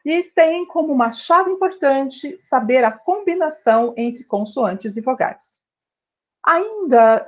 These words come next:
com essa mesma ideia, é a troca que aparece nesse mesmo exemplo entre M e M. N, que ela deveria ter usado, e M, que ela usou. O que ela precisa saber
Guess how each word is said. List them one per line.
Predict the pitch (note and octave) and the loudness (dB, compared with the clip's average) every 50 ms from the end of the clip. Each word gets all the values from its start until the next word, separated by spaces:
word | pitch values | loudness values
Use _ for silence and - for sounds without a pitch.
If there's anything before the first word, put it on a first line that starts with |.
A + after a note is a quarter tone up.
| - | -8
com | - A3 G#3 F#3+ | -8 -6 -6 -6
essa | F#3 F#3+ - G3 | -6 -6 -6 -6
mesma | F#3 F#3 G#3+ B3 D4 E4+ F4 - F4 F#4 | -4 -2 -2 -2 -2 -2 -4 -6 -6 -6
ideia, | E4 - A#3 A3+ G#3+ G#3 G#3 A3 B3 C4 - - | 0 2 4 4 4 4 2 0 0 -2 -2 -2
é | - D#4 D#4 | 0 2 4
a | D#4+ E4 | 4 2
troca | E4 - D#4 D4 C#4+ C#4+ C#4+ C#4+ E4+ | 2 0 2 4 4 4 4 2 -2
que | D#4+ - | -4 -4
aparece | C#4+ C#4 B3+ A3 F#3+ F#3+ F#3+ F3+ - - F#3+ | -2 0 2 2 2 2 -2 -2 -6 -8 -10
nesse | F3+ F3+ F3 - A#3+ | -10 -10 -10 -8 -6
mesmo | B3 C4+ C#4+ - E4 F#4 | -6 -6 -6 -4 -4 -6
exemplo | E4+ F4 - C4 B3+ B3+ B3+ B3+ C#4+ C#4+ D4+ - _ _ - | -4 -4 -4 -4 -2 -4 -4 -6 -8 -10 -10 -12 _ _ -6
entre | - C#4+ C#4+ C#4+ D4 C#4+ - D4+ D4+ - - | -4 -4 -2 -2 -4 -4 -6 -6 -6 -6 -6
M | - C4+ C#4 C#4+ C#4+ C#4+ C#4+ | -2 -2 0 0 0 -2 -4
e | D4 D4 D4 C#4+ C#4 | -4 -4 -4 -2 0
M. | C#4 C#4 C4+ C4+ C4+ A#3+ F3+ D3+ - - _ _ _ _ _ _ _ _ _ _ | 0 0 0 0 0 -2 -2 -4 -8 -14 _ _ _ _ _ _ _ _ _ _
N, | - G3 F#3+ E3+ F3 F#3 G3+ A3+ C#4+ G4 A4+ - _ _ _ _ _ _ _ _ _ _ _ - | -6 -6 -6 -4 -4 -4 -4 -4 -4 -4 -6 -8 _ _ _ _ _ _ _ _ _ _ _ -6
que | G3 F#3 | -4 -2
ela | F3 E3 D#3+ D#3+ | -2 -2 -4 -4
deveria | E3 - D3+ - F3+ F3 G#3+ C#4+ F4 | -8 -10 -6 -4 -4 -4 -4 -6 -6
ter | - F#4+ G4 | -4 -2 -2
usado, | G4 F#4+ E4 C#4 B3 A#3+ A#3+ A3 B3+ B3 B3 - - | -2 2 2 2 4 4 2 0 -2 -10 -10 -10 -8
e | G4 E4+ D#4 | -4 -2 0
M, | C4 B3+ B3+ B3+ B3 B3 B3+ C#4 D4+ D4 _ _ - | 2 2 2 2 0 0 -2 -4 -6 -12 _ _ -8
que | G#3 | -6
ela | F#3+ F3+ F#3+ A3+ | -4 -2 -2 -2
usou. | C4+ B3+ A3 A#3 A3+ F3+ F#3 - _ _ _ _ _ _ _ _ _ _ _ _ - _ _ _ _ _ - | -4 -4 -2 -2 -2 -2 -2 -8 _ _ _ _ _ _ _ _ _ _ _ _ -20 _ _ _ _ _ 0
O | F4+ F#4 | 0 0
que | F#4+ A4+ | 2 2
ela | G#4+ A4 - | 2 2 2
precisa | - F4+ E4 - - A3 G3+ A#3 | 0 -2 -4 -4 -6 -8 -8 -6
saber | A#3 - D#4 - - D4 D#4 E4 E4 F4 | -4 -2 -2 -2 0 0 -2 0 -2 -4